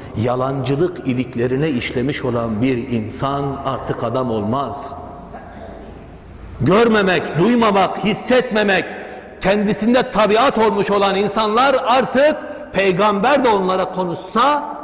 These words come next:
etkilenmezler. Allah bizi bunlardan muhafaza etsin. Ve şu duayı yapalım da bitirelim muhterem Müslümanlar. Amin ya Rabbel Alemin. Allahümme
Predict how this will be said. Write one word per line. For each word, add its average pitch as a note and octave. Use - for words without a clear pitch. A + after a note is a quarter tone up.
etkilenmezler. A2
Allah G2
bizi F2+
bunlardan F2
muhafaza E2
etsin. E2+
Ve -
şu G#2
duayı F#2+
yapalım F2+
da E2+
bitirelim F#2
muhterem E2
Müslümanlar. D#2
Amin G#2+
ya G2+
Rabbel F#2+
Alemin. F#2+
Allahümme A#2